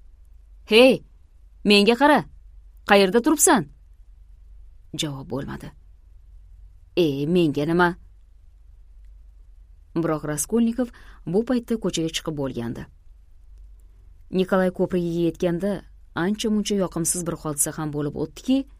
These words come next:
buning oqibatida yana bir karra uning hushi o'ziga kelganday bo'ldi. Koleska haydab borayotgan bir aravakash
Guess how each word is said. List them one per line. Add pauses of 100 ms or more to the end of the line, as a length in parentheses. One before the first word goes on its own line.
(360)
buning
oqibatida (320)
yana
bir
karra (260)
uning
hushi
o'ziga
kelganday
bo'ldi. (1500)
Koleska
haydab
borayotgan
bir
aravakash